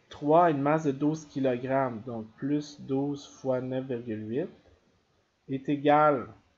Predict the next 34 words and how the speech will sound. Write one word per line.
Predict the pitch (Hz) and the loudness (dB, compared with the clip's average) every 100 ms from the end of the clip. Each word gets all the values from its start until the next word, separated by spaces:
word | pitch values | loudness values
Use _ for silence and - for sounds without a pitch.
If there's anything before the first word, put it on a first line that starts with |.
| _ _ | _ _
pardon, | - 110 123 135 | -8 -6 -4 -6
je | 127 | -6
l'écris | 117 110 131 127 | -6 -8 -8 -8
ici | 123 139 | -8 -8
en | 120 | -8
dessous, | 110 - 156 190 196 _ _ _ _ | -12 -6 -4 -4 -6 _ _ _ _
à | 120 123 | -4 -2
la | 123 | -2
masse | 127 139 147 156 - - _ _ _ _ _ _ _ | -2 0 -2 -4 -12 -20 _ _ _ _ _ _ _
à | 120 113 107 _ _ | -6 -6 -8 _ _
M | 123 127 | -10 -6
un | 135 143 | -2 -2
fois | 147 135 120 117 - | -2 -4 -4 -4 -4
A, | 120 156 226 - _ _ _ _ | 2 2 2 -4 _ _ _ _
plus | 156 151 147 - | -2 -2 -2 -8
M | 135 131 131 | -6 -6 -2
deux | 139 143 | -2 -4
fois | - 123 120 - | -6 -4 -4 -4
A, | 123 135 170 - _ _ _ _ _ _ | -2 0 0 -4 _ _ _ _ _ _
plus | - 135 143 143 139 | -4 -2 -2 -4 -10
M | 120 | -10
trois | 113 - 131 135 | -10 -4 -2 -2
fois | - 127 131 | -6 -4 -2
l'accélération | 117 - 120 117 135 127 | -4 -4 -4 -4 -6 -10
du | 120 | -8
bloc | 120 107 | -8 -8
trois. | - 117 - | -8 -8 -6
On | 113 | -12
se | - | -10
souvient | 135 131 147 156 | -8 -4 -2 -2
que | 147 | 0
l'accélération | 131 120 139 135 127 - 156 | 0 -2 -2 0 2 0 0
des | 131 | 0
blocs | 131 131 | 2 2